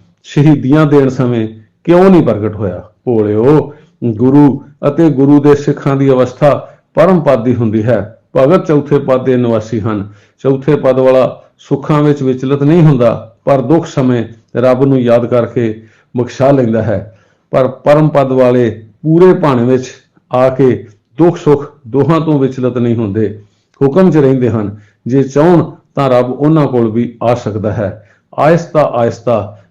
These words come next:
ਭਗਤ ਵੀ ਪਰਮ ਪਦ ਵਿੱਚ ਪੁੱਜ ਜਾਂਦੇ ਹਨ। ਚੌਥਾ ਪਦ ਵੀ ਬਹੁਤ ਪੂਜਨੀਕ ਹੈ,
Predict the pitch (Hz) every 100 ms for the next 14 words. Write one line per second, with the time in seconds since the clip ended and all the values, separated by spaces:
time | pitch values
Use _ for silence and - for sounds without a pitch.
0 | _ 139 131 147 147 143 143 135 131 127
1 | 120 113 117 107 - _ - 139 120 117
2 | 104 104 104 - _ - 117 117 185 175
3 | 135 120 123 104 - _ - 104 113 160
4 | 180 151 139 123 120 113 - 110 98 -